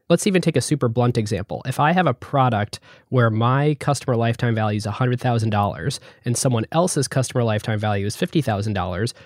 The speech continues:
well, I can just afford to pay more for them. So I can outbid them every single time on any of these platforms. But then once you layer in what you're talking about, where if I'm twice as efficient as actually converting the traffic that hits my site,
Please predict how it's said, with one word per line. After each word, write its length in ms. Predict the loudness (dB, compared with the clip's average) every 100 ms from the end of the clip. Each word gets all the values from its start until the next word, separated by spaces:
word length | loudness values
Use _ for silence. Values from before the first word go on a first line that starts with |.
| _
well, 100 | -2
I 80 | 0
can 120 | 2
just 200 | 2 2
afford 240 | 2 4 2
to 80 | 2
pay 280 | -2 2
more 240 | 2 2 -4
for 120 | -6
them. 240 | -8 -6
So 100 | -2
I 80 | 0
can 220 | 2 0 2
outbid 380 | 2 4 2
them 180 | 2 0 0
every 240 | 0 2
single 280 | 2 0 0
time 300 | 0 2 2
on 60 | 2
any 100 | 0
of 60 |
these 140 | -2 -2
platforms. 580 | 0 0 -2 -10 -10 -12 -18 -2
But 140 | 0 4
then 160 | 6
once 180 | 6 6
you 100 | 6
layer 260 | 6 6 4
in 160 | 2
what 160 | 0 0
you're 180 | 0 2
talking 340 | 0 0 0
about, 300 | 0 0 -2 -6 -20 -16 0
where 280 | 4 4 2
if 180 | 0 2
I'm 300 | 2 4 2
twice 480 | -2 0 2 4 2
as 100 | 0
efficient 560 | 0 0 2 0 -2 _ _ -2
as 180 | 2 2
actually 260 | 2 0
converting 540 | 0 2 4 4 4 2
the 60 |
traffic 420 | 0 0 0 -4
that 140 | -8 -2
hits 200 | -2 0
my 140 | 0
site, 340 | 2 0 0